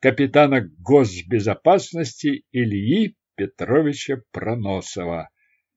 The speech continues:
Сам Илья Петрович в это время уже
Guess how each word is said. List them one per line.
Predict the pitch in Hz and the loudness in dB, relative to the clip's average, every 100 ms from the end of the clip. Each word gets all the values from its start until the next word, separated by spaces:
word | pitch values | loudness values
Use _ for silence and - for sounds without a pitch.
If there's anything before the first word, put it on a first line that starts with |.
| _ _ - | _ _ -12
Сам | - 151 202 196 | 6 8 8 6
Илья | 196 196 196 | 4 6 6
Петрович | 190 170 180 190 180 - | 2 2 4 6 4 2
в | 135 | 0
это | 151 147 | 2 0
время | 127 151 143 | 2 2 2
уже | 135 110 131 135 120 | 0 2 2 2 0